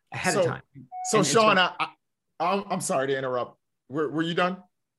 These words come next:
Speaker 1: Yes.
Speaker 2: Okay, Sean, I, I completely agree with you. And you know, you sound like a lot of the people who talk about defunding the police. That's exactly the argument that they make, is let's find the root causes of crime.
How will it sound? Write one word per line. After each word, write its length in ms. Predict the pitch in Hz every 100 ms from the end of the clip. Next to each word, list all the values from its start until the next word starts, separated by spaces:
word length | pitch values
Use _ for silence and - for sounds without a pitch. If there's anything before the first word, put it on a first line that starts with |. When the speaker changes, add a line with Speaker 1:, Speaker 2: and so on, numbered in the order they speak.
| _
Speaker 1:
Yes. 320 | 160 135 - 127 _ _ -
Speaker 2:
Okay, 300 | 175 143 - - -
Sean, 320 | - 190 -
I, 260 | 190 202 190
I 160 | 180 208
completely 920 | - 175 143 - 165 196 196 196 185
agree 400 | 147 127 143 165
with 200 | 170 165
you. 240 | 180 196 196 _ 147
And 160 | 156
you 120 | 175
know, 320 | 185 208 208 196
you 200 | 156 180
sound 500 | - 170 175 160 139
like 300 | 135 139 -
a 80 | 135
lot 340 | 120 135 151
of 80 | 170
the 100 | 156
people 600 | 143 139 135 120 117 117 _ _ _
who 180 | - 151
talk 340 | 147 147 143 147
about 360 | 135 135 120
defunding 560 | 135 131 131 127 127 117
the 80 | 110
police. 580 | - 123 135 - - - _ _ _ _ _
That's 220 | 160 170
exactly 560 | 143 202 185 196 185 165
the 160 | 156
argument 420 | 156 160 151 143 139
that 140 | 135
they 140 | 143 135
make, 320 | 135 110 -
is 180 | 135 143
let's 220 | 180 -
find 280 | 185 175 147
the 80 |
root 280 | 117 143 185
causes 480 | - 160 165 147 139
of 100 | 135
crime. 420 | - 151 131 85